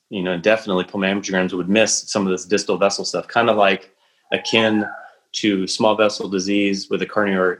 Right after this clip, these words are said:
coronary angiogram, you know, the so-called syndrome X. You know, you have this kind of slow flow in the coronary arteries and, you know, you don't see any blockages,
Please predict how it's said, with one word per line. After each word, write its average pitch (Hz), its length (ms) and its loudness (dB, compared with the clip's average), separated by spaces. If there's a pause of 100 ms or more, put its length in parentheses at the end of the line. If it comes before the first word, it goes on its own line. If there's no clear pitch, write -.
(120)
coronary 104 440 0
angiogram, 87 480 -2
you 85 60 -6
know, 82 80 -6
the 82 120 -10
so-called 92 540 -4
syndrome 98 560 0
X. - 400 -2 (340)
You 92 100 -2
know, 87 40 0
you 90 80 0
have 92 140 4
this 90 120 -2
kind 90 160 -2
of 78 80 -6
slow 104 520 2
flow 98 520 2
in 95 80 -4
the 92 60 -8
coronary 98 340 -4
arteries 98 520 0
and, 80 180 -10 (420)
you - 100 -8
know, - 40 -4
you 85 40 -8
don't 101 220 -2
see 147 340 0
any 117 160 2
blockages, 95 680 0